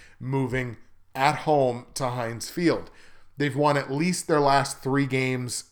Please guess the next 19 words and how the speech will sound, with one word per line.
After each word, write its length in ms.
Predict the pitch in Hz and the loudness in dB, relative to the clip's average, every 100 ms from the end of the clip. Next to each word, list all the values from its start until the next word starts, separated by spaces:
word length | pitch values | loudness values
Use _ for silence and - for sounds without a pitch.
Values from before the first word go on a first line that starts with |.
| - | -4
in 120 | 156 | 0
a 60 | |
row, 460 | 151 131 127 120 113 | 2 4 4 2 -2
regular 440 | 123 131 117 120 113 | 0 0 0 -4 -6
season 480 | - 220 175 147 | -2 -2 0 -2
games, 420 | 123 120 117 107 - - - - | -2 -4 -6 -10 -14 -18 -20 -8
in 180 | 151 160 | 0 0
Heinz 380 | 135 143 135 131 | 4 2 2 0
Field. 300 | 135 131 127 | 0 2 0
It's 140 | 110 | -4
a 20 | |
good 240 | 110 139 139 | -2 0 0
situation 720 | - 135 135 127 127 127 120 | -2 -2 -2 0 0 -2 -6
for 220 | 131 127 | -4 -2
them. 160 | 123 123 - - | -2 -8 -14 -20
Vikings 500 | 127 156 165 170 156 | 2 4 4 2 0
looked 180 | 143 139 | 0 0
very 380 | 117 135 131 127 | 0 2 2 0
impressive. 680 | 123 - 165 170 175 170 - | -4 -2 -2 0 0 -2 -2